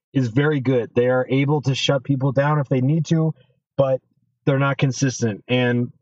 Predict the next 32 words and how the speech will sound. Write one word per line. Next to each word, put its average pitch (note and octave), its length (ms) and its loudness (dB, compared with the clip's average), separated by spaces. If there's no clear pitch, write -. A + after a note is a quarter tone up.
so C#3+ 260 -2
far D3 240 0
this C#3 240 -2
year, C#3 220 2
we've B2+ 200 0
seen C3+ 220 -2
teams C3+ 320 -2
move C3 200 0
the A#2+ 60 -2
ball C3+ 240 0
relatively B2 540 -2
easily C3+ 460 0
on C3+ 160 0
them C#3 180 0
at C3+ 120 -2
times, C#3+ 400 -2
and B2 480 0
that B2+ 220 0
needs B2+ 240 -2
to A#2 100 -14
change A2+ 400 -2
because A2 340 -2
U B2+ 120 2
C C3+ 160 0
F's B2 100 -2
offense C3+ 320 0
is A#2 140 -2
good, C3+ 320 0
but A#2+ 100 -2
they A#2+ 140 0
can't C3 320 -2
consistently A#2 840 -2